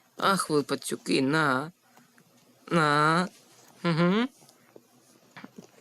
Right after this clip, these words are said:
Так, отут я залітаю. Ага, закинули. Закинули. Ага, і що ви? І що ви хочете? Так, о, мінус. Все, можемо заходити. Оце все, виграш.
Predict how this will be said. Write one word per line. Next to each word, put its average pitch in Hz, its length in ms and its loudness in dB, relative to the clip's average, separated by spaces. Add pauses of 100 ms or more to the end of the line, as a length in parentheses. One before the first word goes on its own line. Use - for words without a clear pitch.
(120)
Так, 165 340 2
отут 175 340 -2
я 151 80 6
залітаю. 151 680 2 (400)
Ага, 160 500 0
закинули. 147 580 0 (440)
Закинули. 160 600 2 (2500)
Ага, 147 340 -2 (200)
і 156 60 -2
що 156 220 4
ви? 131 160 -2 (680)
І 151 80 0
що 208 200 2
ви 190 100 0
хочете? - 520 -4 (420)
Так, 156 380 0 (100)
о, 151 340 6
мінус. 190 520 2 (260)
Все, 165 180 0
можемо 170 300 2
заходити. 131 420 0 (340)
Оце 208 280 2
все, 165 240 2
виграш. 135 480 0